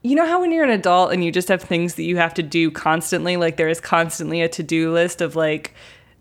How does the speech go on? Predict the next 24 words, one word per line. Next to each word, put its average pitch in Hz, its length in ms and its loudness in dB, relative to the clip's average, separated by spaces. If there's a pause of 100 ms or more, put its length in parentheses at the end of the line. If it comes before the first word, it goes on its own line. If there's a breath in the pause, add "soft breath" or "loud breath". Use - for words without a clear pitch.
(180)
not 220 180 2
just 247 280 -2 (180)
work 233 320 -2
shit 208 240 -2
that 165 100 -6
you 170 100 0
have 170 60 -2
to 165 80 -6
take 165 200 -2
care 170 240 2
of, 170 100 -4
but, 170 120 0
like, 165 180 -2
shit - 220 -2
in 180 120 -6
your 165 100 -2
personal 214 420 -2
life 240 260 2
you 240 60 2
have 226 80 -6
to 247 80 -4
take 240 200 -2
care 254 300 0
of? 254 80 -4